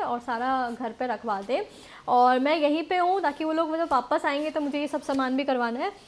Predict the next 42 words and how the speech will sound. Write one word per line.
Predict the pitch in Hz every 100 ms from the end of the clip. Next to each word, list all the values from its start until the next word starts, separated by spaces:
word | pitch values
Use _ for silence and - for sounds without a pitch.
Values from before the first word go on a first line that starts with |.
| - -
शायद | 269 285
मुझे | 302 277 311
नए | 302 285 294
घर | 294 285
में | 277 285 294
ये | 285
सब | 311 302
करा | 285 262
के | 254
अकेले | 277 277 277
ही | 277
जाना | 262 247
पड़ेगा, | 262 247 226 254 285 - 240
देखती | 240 320
हूँ, |
नहीं | 302
तो | 277
आकाश | 269 269 240
को | -
बुला | 262 254 254
लूँगी | 262 247
यहाँ | 247 202
पे | -
वापस। | 247 226 294 320 - - - - - -
And | - 302 392 370
guys, | 320 311 320
अभी | 285 381
<laughs> | 466 - 453
नीचे | 403 339 320 -
आप | 349 311 330
लोगों | 339 349
ने | 349
देखा | 311 277 277
ही | 320
था | 320
वो | 311
गाड़ी | 277 254 269
को | 302
कैसे | 277 254 302
उठा | 294 240
के | 262
गए। | 247 269